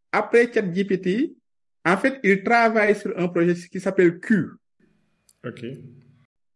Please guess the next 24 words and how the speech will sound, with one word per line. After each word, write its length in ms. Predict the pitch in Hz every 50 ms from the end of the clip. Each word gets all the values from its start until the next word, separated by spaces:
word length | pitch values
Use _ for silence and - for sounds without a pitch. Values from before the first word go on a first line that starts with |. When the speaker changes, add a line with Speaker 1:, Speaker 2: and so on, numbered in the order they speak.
| _ _ _ _ _ _ _ _ _ _ _ _ _ _ _ _ _ -
Speaker 1:
Et 100 | 190 185
ce 180 | - - 285
projet 540 | 294 294 - - 269 254 233 214 208 208 214
a, 280 | - 262 269 269 - - - _ _ _ _ _ _ -
est 280 | 175 175 175 175 - _ _ _ _ _
tellement 560 | 285 302 320 311 277 269 262 254 233 214 - - - -
avancé 680 | 220 214 214 226 208 196 196 190 - - 139 - _ _ _ _ _ _ _ _ _
par 120 | - 220 240
rapport 260 | 226 - 226 220 214
à 180 | 160 175 175 175
chat 160 | - 220 175
G 120 | 170 196
P 160 | 190 - 170 -
T 200 | 170 - - - - _ _ _ _ _ _ _
que 100 | - 220
ça 320 | 214 220 - - 277 277 269
a 80 | 269
fait 320 | 269 - - - 240 233 226
peur 520 | 226 - - 240 233 220 202 175 147 143 -
à 80 | - 175
la 180 | 196 180 185
faction 520 | 180 - - 214 214 - - - 220 196 180
des 160 | 160 170 156
doomers 480 | 135 180 190 185 170 170 202 220 294